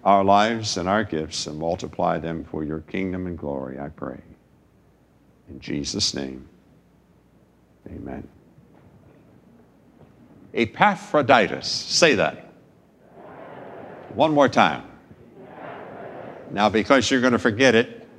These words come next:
put it on your fingers. Epaphroditus. Good. Five syllables. Do it again.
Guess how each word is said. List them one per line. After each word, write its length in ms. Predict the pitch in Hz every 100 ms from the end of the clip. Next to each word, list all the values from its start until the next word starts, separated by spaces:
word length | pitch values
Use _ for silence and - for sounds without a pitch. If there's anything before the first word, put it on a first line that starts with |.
| -
put 140 | - 147
it 80 |
on 180 | 143 135
your 120 | 117
fingers. 600 | 101 135 123 87 76 -
Epaphroditus. 1900 | 123 110 98 120 143 151 - - - 139 123 113 120 117 - 80 - - - - _ -
Good. 240 | 101 82
Five 360 | - 127 185 135
syllables. 440 | 143 104 76 67
Do 120 | 117
it 60 | 156
again. 380 | 127 110 76